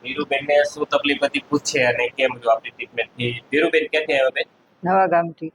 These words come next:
Speaker 1: નવા ગામથી આવ્યા. બેન, શું તકલીફ હતી જરા કહેશો બેન?
Speaker 2: મારે એક આ પગનો ગોઠણનો દુખાવો હતો.
Speaker 1: ગોઠણનો દુખાવો હતો બેન. અને આમ દુખાવો થતો બેન, તો આમ શું શું તકલીફ થતી બેન?
Speaker 2: શું તકલીફ થતી એટલે હુવાય નહીં, બેહાય નહીં, હલાય નહીં. એક
Speaker 1: હુવાય
Speaker 2: તકલીફ
Speaker 1: નહીં, બેહાય
Speaker 2: હુવાય
Speaker 1: નહીં,
Speaker 2: નહીં,
Speaker 1: હલાય નહીં.
Speaker 2: હલાય નહીં.
Speaker 1: પલાઠી વળતી હતી બેન?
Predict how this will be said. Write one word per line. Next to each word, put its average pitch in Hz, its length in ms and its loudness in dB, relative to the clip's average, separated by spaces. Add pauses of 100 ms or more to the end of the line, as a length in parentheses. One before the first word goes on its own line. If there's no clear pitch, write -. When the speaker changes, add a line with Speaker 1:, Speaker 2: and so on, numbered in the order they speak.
Speaker 1:
નવા 131 180 2
ગામથી 104 320 -4
આવ્યા. 95 200 -8
બેન, 131 160 -6
શું 190 180 -8
તકલીફ 180 280 -2
હતી 165 140 -8
જરા 165 140 2
કહેશો 170 200 -8
બેન? 190 160 -2 (120)
Speaker 2:
મારે 185 340 4 (180)
એક - 220 -8 (140)
આ 160 80 -2
પગનો 185 380 0
ગોઠણનો 196 520 -2
દુખાવો 180 440 0
હતો. 151 200 -10 (120)
Speaker 1:
ગોઠણનો 143 360 -2
દુખાવો 131 320 -2
હતો 113 260 -6
બેન. - 120 -16 (280)
અને 135 120 0
આમ 143 140 -2
દુખાવો 180 380 4
થતો 190 200 0
બેન, 143 200 -2
તો 147 60 2
આમ 147 120 0
શું 185 240 -2
શું - 160 -10
તકલીફ 143 300 -2
થતી 135 260 0
બેન? 135 160 -4 (140)
Speaker 2:
શું 202 240 2
તકલીફ 185 460 2
થતી 180 300 2
એટલે 165 180 2
હુવાય 190 400 4
નહીં, 175 160 -12
બેહાય 190 360 2
નહીં, 165 180 -6
હલાય 190 300 -2
નહીં. 143 180 -20 (340)
એક 196 140 4
Speaker 1:
હુવાય 190 220 4
Speaker 2:
તકલીફ 175 200 0
Speaker 1:
નહીં, 170 180 -10
બેહાય 180 180 2
Speaker 2:
હુવાય 185 260 4
Speaker 1:
નહીં, 180 80 -6
Speaker 2:
નહીં, 170 240 -16
Speaker 1:
હલાય 131 200 -2
નહીં. 127 200 -6
Speaker 2:
હલાય 170 220 2
નહીં. 170 100 -2
Speaker 1:
પલાઠી 143 280 -2
વળતી - 200 -16
હતી - 180 -14
બેન? 165 100 -4